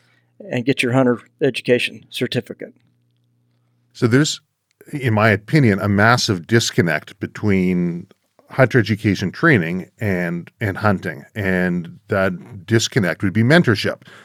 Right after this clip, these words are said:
Speaker 2: something in between. And we, we live in a society now where the younger generation, they're on Facebook and Instagram and TikTok, and their,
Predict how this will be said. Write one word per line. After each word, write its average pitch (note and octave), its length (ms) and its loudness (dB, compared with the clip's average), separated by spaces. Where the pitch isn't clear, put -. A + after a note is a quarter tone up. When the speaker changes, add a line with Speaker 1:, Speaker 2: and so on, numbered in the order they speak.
Speaker 2:
something A2 440 2
in G2+ 140 0
between. F2 560 -2
And G#2 380 -4
we, G2 260 -2
we A2 200 2
live A2+ 220 8
in A2 80 6
a G#2 60 2
society A2+ 560 2
now E2+ 280 0
where E2 480 0
the F#2+ 100 -8
younger E2 300 -8
generation, B2 760 2
they're D#2 400 -2
on D#2+ 720 -8
Facebook G#2 640 0
and F#2 120 -2
Instagram E2 920 -2
and D2 160 -14
TikTok, F#2 600 -2
and E2 260 -10
their, E2+ 140 -6